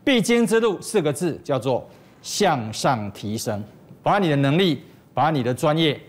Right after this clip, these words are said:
把你对股票分析判断的技巧，要不断的向上提升，你才能够成为真正的股市赢家。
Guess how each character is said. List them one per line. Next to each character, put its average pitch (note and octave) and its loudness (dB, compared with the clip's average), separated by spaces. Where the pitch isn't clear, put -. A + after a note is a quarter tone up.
把 C#3+ 2
你 C#3 0
对 C#3+ 2
股 G#2+ -6
票 C#3+ 2
分 C#3 0
析 C3+ -2
判 C#3 -2
断 C3 0
的 A2 -2
技 C3+ -2
巧， - -6
要 A#3+ 4
不 D#3+ 0
断 F#3+ 2
的 D#3 2
向 D3+ 2
上 C#3+ 0
提 B2+ -2
升， C#3 0
你 B2 0
才 C3 0
能 C#3+ 2
够 D3 4
成 B2+ -2
为 A#2+ 0
真 C3+ 0
正 C3 0
的 A2 -2
股 G2 -6
市 A2+ -2
赢 G#2 -4
家。 G#2 -2